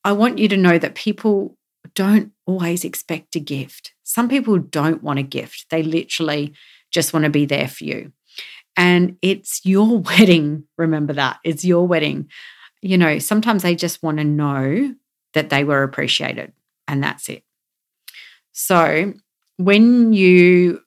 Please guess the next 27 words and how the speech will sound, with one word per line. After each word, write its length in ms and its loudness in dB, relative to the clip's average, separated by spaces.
are 100 0
stressing 840 0
about 280 0
the 60 -8
budget 380 -2
and 80 -6
you're 120 -4
like, 240 -8
"I 100 2
just 380 -8
really 460 -4
have 240 -12
no 180 -4
money 220 -6
left. 400 -16
I 60 0
just 240 -8
cannot 500 -8
buy 160 -8
gifts." 500 -14
Don't, 640 -4
you 120 -2
know, 400 -2
go 320 4
and 220 0
buy 340 2
them 500 -4